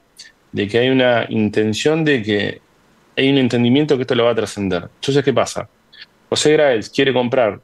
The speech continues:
un departamento en la esta-, en los terrenos de la Estación Belgrano, que van a ser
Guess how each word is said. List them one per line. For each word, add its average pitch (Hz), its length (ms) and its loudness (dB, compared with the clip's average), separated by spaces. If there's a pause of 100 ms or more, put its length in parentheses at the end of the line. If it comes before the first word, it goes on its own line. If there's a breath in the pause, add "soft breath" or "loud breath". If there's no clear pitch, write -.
un 123 80 -2
departamento 120 1000 -2
en 98 720 -2
la 92 100 -2
esta-, 95 380 -4
en 101 180 -2
los 98 140 -4
terrenos 117 220 0
de 135 60 2
la 123 40 -2
Estación 127 280 -2
Belgrano, 131 500 0
que 104 40 0
van 110 120 0
a 110 40 -4
ser 123 320 -2